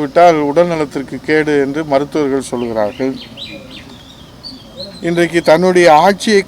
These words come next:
காப்பாற்றிக் கொள்ளவே மத்திய அமைச்சரை அழைத்து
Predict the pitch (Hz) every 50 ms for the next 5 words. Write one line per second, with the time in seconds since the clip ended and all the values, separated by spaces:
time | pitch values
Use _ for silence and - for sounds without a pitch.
0 | 170 160 170 170 - 196 190 185 165 180 175 - 170 165 160 160 156 156 170 175
1 | 180 185 - 151 143 143 147 156 180 190 180 165 156 160 160 151 - 160 151 143
2 | 131 131 139 151 156 147 - 180 165